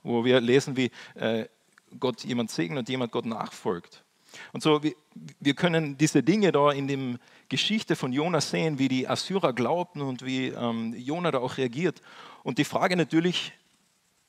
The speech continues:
wenn wir über diese, dieses Wort Glaube jetzt da reden,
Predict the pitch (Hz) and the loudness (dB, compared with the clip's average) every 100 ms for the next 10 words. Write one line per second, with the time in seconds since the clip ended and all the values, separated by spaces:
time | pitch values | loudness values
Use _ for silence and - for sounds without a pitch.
0 | _ 117 131 131 123 127 127 123 - 120 | _ -4 2 2 2 2 0 0 0 2
1 | 117 110 107 117 110 110 101 110 131 - | 2 0 -4 -8 -6 -6 -4 -4 -4 -6
2 | 104 101 156 127 110 110 - 95 123 147 | -6 -2 -2 -2 -2 -4 -8 -6 -4 -4
3 | 117 147 | -6 -10